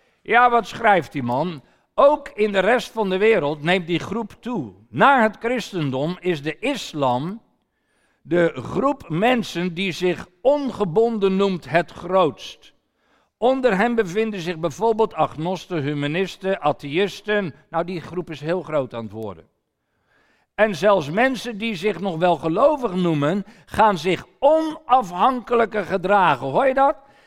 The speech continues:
Dus zelfs mensen die gelovig zijn, gaan zich steeds meer onafhankelijk gedragen. Wat wil dat zeggen?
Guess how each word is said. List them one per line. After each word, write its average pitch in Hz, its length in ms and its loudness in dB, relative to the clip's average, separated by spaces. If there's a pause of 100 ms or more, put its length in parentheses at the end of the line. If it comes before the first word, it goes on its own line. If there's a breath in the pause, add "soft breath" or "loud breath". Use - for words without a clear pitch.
(200 soft breath)
Dus 202 300 -2
zelfs 214 380 4
mensen 233 800 -2
die 208 260 -6
gelovig 202 880 2
zijn, 196 400 2
gaan 190 260 4
zich 180 260 -6
steeds - 720 0
meer 233 380 0 (120)
onafhankelijk 233 1400 2
gedragen. 165 920 0 (1600)
Wat 254 220 0
wil 254 180 4
dat 247 200 2
zeggen? 180 440 0